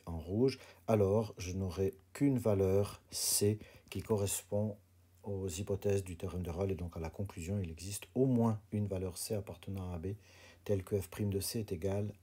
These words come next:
à zéro. Nous mentionnons ce théorème pour pouvoir l'utiliser dans la démonstration du théorème des accroissements finis. Concernant le théorème des accroissements finis ou théorème de Lagrange, euh, la situation est un petit peu la même au départ, sauf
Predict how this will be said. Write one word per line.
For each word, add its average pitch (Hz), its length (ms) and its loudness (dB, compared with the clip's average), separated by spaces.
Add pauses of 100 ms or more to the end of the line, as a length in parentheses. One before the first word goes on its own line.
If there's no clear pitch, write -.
à 113 100 -2
zéro. 92 340 -6 (1080)
Nous 107 140 4
mentionnons 113 420 6
ce 123 160 0
théorème 110 420 8
pour 104 120 -2
pouvoir 101 260 6
l'utiliser 107 520 2
dans 101 100 4
la 92 80 4
démonstration 110 560 4
du 95 160 2
théorème 107 260 4
des 95 140 4
accroissements 101 480 -4
finis. 80 400 -4 (1040)
Concernant 131 760 2
le 110 180 0
théorème 120 300 4
des 113 120 4
accroissements 120 380 -2
finis 123 520 6
ou 101 200 -2
théorème 98 420 0
de 87 80 0
Lagrange, 107 500 -2 (420)
euh, 101 320 2
la 98 140 4
situation 110 500 2
est 101 100 0
un 87 60 0
petit - 160 -4
peu 101 100 0
la 90 120 0
même 104 260 6
au 90 60 0
départ, 92 360 0
sauf - 240 -6